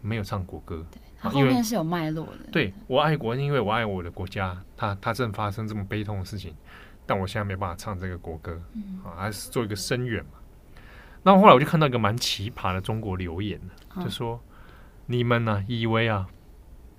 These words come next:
Speaker 1: 你们以为自己拥抱这个民主之后，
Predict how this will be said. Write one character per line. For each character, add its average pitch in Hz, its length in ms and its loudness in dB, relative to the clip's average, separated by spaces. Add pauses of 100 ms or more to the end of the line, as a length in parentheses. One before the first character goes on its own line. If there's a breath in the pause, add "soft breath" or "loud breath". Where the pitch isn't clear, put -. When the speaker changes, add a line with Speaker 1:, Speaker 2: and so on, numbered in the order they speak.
(800 soft breath)
Speaker 1:
你 143 60 -2
们 151 140 4
以 147 80 4
为 139 100 8
自 139 120 0
己 147 100 4
拥 107 240 2
抱 135 220 10
这 135 100 -2
个 123 160 4
民 120 420 0
主 107 200 -2
之 117 180 -2
后， 101 300 0